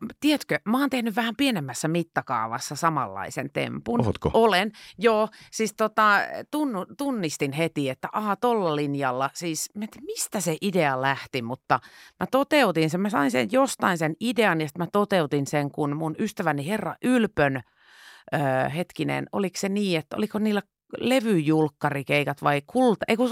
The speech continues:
Speaker 1: kultalevyjulkat tai, eh, tämmöiset bileet tai jotkut tämmöiset näin. Että mä tajusin, että mun pitää viedä lahja sinne.
Speaker 2: Mhm.
Speaker 1: Niin mä ostin semmosen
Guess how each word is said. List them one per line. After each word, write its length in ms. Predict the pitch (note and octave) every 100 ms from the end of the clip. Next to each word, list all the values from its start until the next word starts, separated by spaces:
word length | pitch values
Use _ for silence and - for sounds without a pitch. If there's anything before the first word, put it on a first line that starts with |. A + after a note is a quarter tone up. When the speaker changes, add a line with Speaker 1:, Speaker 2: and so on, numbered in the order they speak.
| -
Speaker 1:
kultalevyjulkat 1160 | D#4+ D#4+ G#3 D3+ D3 C#3 C3+ C#3 C3+ B2+ B2 -
tai, 140 | C3+ -
eh, 140 | E3
tämmöiset 360 | F#3+ E3+ D#3 -
bileet 340 | G#3 E3+ C3 -
tai 120 | C3
jotkut 240 | C#3+ -
tämmöiset 460 | F3 D#3+ C#3+ B2 B2+ C#3+
näin. 300 | C#3 D3 C#3+ - - - - -
Että 180 | E3+ F#3
mä 60 |
tajusin, 400 | F3+ G#3 F#3+ F3+
että 80 | E3+
mun 100 | G3
pitää 220 | F3+ F3+
viedä 260 | E3 E3+ E3
lahja 400 | G3+ E3+ C#3 A2+
sinne. 400 | - - A2+ A#2
Speaker 2:
Mhm. 180 | G#2 A2+ A2 - - - - -
Speaker 1:
Niin 100 | G#3+
mä 100 | A#3
ostin 220 | - A3
semmosen 520 | A#3 G#3+ G#3 G#3+